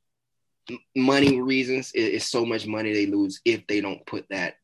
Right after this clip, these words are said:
that, that tournament on with, with the T V contracts. A-, as far as the University of Hawaii and, and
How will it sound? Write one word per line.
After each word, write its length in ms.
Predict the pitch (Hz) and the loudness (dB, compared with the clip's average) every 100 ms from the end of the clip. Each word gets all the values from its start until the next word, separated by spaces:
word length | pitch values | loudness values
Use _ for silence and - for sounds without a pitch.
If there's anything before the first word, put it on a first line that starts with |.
| _ _ - | _ _ -6
that, 280 | 98 90 - | -4 -4 -6
that 260 | 92 87 | -6 -6
tournament 420 | - 104 98 90 90 | -8 -8 -6 -6 -6
on 340 | 87 90 92 | -6 -6 -6
with, 140 | 92 - | -8 -8
with 120 | - | -12
the 80 | 92 | -12
T 200 | 92 101 | -6 -4
V 120 | 95 | -4
contracts. 760 | 92 92 87 82 85 82 - - - - - - | -4 -6 -8 -8 -6 -6 -8 -16 -20 -20 -20 -4
A-, 220 | 113 110 | -2 0
as 180 | 117 110 | 0 0
far 240 | - 127 | 2 4
as 100 | 127 | 4
the 80 | 120 | 2
University 460 | 117 117 117 113 110 | 2 2 2 0 -2
of 60 | |
Hawaii 680 | 104 101 104 104 110 123 156 175 _ | -4 -2 0 2 2 4 2 -2 _
and, 380 | 101 101 98 95 90 | -6 -4 -4 -6 -6
and 240 | 98 87 | -6 -6